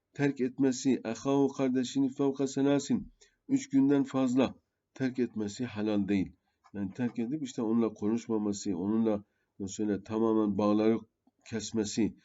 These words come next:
"Femen hecere." Kim bir kardeşini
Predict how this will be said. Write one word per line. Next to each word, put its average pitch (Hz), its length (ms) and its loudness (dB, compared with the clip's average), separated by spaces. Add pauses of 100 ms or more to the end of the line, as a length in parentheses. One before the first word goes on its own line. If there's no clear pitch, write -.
(340)
"Femen 139 300 6
hecere." 139 600 4 (340)
Kim 143 400 4
bir 139 260 2
kardeşini 131 800 2